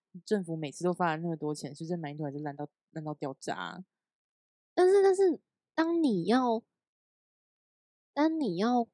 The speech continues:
Speaker 2: 关心、你要在乎
Speaker 1: 对啊，可是你
Speaker 2: 一个亲人的话，你所花的耐心、时间，跟你要去在乎一个陌生人是一个很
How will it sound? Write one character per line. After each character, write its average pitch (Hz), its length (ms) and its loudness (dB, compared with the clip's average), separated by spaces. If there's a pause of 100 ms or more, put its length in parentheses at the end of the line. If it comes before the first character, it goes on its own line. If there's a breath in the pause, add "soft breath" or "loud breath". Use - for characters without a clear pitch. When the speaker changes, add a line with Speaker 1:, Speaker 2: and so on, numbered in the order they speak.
Speaker 2:
关 220 340 2
心、 214 300 -4
你 180 80 -6
要 180 300 -2
在 180 280 0
乎 175 460 -2 (400)
Speaker 1:
对 214 100 -6
啊， 202 60 -4
可 185 100 -8
是 185 60 0
你 220 60 4
Speaker 2:
一 - 0 -
个 220 120 8
亲 226 320 0
人 190 160 2
的 156 140 -6
话， 190 280 -4
你 185 180 2
所 190 240 4
花 196 240 2
的 175 100 0
耐 202 340 -4
心、 180 320 -6
时 - 280 -4
间， 175 320 -4
跟 196 200 0
你 185 120 -4
要 190 260 -2 (460)
去 233 120 6
在 214 360 6
乎 190 160 8
一 - 20 6
个 165 100 0
陌 185 280 4
生 175 200 -2
人 160 160 -4
是 185 140 -2
一 175 60 0
个 165 100 0
很 170 340 -6